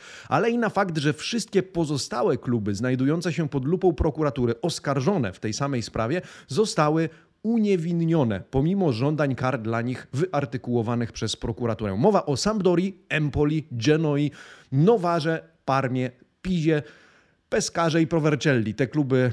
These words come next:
e, były też obiektem czy przedmiotem, podmiotem, e, przedmiotem śledztwa. E, no i to dziwi włoskie redakcje. Trzeba przyznać, e, że dziennikarze piszą, że najpewniej chodzi o skalę proceder-, procederów w wypadku Juventusu,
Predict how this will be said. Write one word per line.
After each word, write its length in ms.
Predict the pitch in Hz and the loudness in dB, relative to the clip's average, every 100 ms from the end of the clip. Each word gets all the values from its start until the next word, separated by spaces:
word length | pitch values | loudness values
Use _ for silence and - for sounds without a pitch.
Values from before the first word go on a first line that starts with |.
| 120 | 0
e, 260 | 117 117 117 117 | -2 -2 -4 -2
były 440 | 127 165 139 120 - - 120 - | 6 6 6 0 -6 -16 -10 0
też 280 | 185 - - | 0 0 -6
obiektem 520 | 143 143 - - 110 | 2 2 2 -4 -6
czy 100 | 123 | -6
przedmiotem, 580 | - 135 120 143 127 101 | -6 -6 -2 -2 -2 -6
podmiotem, 600 | 135 123 139 - 110 107 | -4 -2 -2 -2 -2 -2
e, 200 | 104 107 | -2 -4
przedmiotem 440 | - 143 120 104 | -2 -2 -2 -4
śledztwa. 440 | 98 143 143 - 190 | -4 -2 -2 -4 -4
E, 20 | 165 127 135 131 | -4 -2 -2 -2
no 200 | 147 190 | -2 -2
i 60 | |
to 140 | 196 202 | 2 2
dziwi 300 | 160 202 196 | 2 0 2
włoskie 320 | 175 160 165 | 2 0 -2
redakcje. 420 | 151 143 - 120 | 0 0 -2 -6
Trzeba 200 | 98 139 | -2 -4
przyznać, 540 | 135 160 156 139 - 147 | -2 -2 -2 -4 -4 -2
e, 480 | 143 139 127 135 | 0 0 -2 -4
że 280 | 127 127 135 | -4 0 0
dziennikarze 480 | 127 143 143 156 139 | 0 0 0 0 -2
piszą, 340 | - 156 151 | -4 -6 -4
że 120 | 127 131 | -2 0
najpewniej 540 | 131 - 170 143 135 | -2 0 -2 0 -2
chodzi 340 | 117 139 120 | -2 -2 -2
o 80 | - | -4
skalę 560 | - - 170 180 127 113 | -6 -8 -6 -2 0 -2
proceder-, 460 | 117 110 113 110 95 | -4 -4 -2 -2 -2
procederów 640 | - 143 131 131 113 123 | -4 -6 -2 0 0 0
w 40 | 131 | 0
wypadku 380 | 120 117 - 123 | -2 -4 -2 -4
Juventusu, 540 | 110 113 110 101 156 | -2 -4 -4 -4 -6